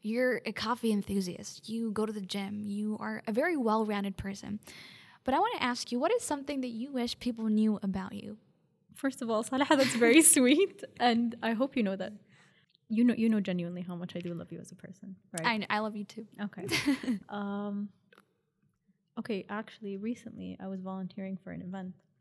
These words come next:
Speaker 2: And, um, one of my juniors was volunteering there with me. And it was the first time I had met them. And they told me something that just kind of took me a bit by surprise.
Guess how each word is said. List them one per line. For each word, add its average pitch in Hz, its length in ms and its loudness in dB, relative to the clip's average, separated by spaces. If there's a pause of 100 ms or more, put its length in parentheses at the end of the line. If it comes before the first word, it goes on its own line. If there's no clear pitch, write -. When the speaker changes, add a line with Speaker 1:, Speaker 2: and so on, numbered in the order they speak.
(840)
Speaker 2:
And, 185 540 -2 (140)
um, 190 400 -6
one 214 180 0
of 247 80 0
my 285 140 -4
juniors 269 500 -6
was 202 120 -6
volunteering 202 520 -8
there 220 160 -6
with 254 220 -8
me. 202 160 -6
And 202 100 -8
it 220 40 -6
was 233 120 -10
the 269 60 -10
first 302 240 -8
time 240 160 -4
I 196 60 -4
had 190 100 -6
met 208 200 -10
them. 214 180 -10 (760)
And 196 720 -2 (360)
they 233 180 -2
told 262 240 -8
me 285 120 -2
something 214 560 -6
that 202 300 -8
just 226 200 -12
kind 226 280 -2
of 220 100 -8 (920)
took 302 200 -8
me 370 120 2
a 254 40 2
bit 220 160 -4
by 214 120 -6
surprise. 214 640 -12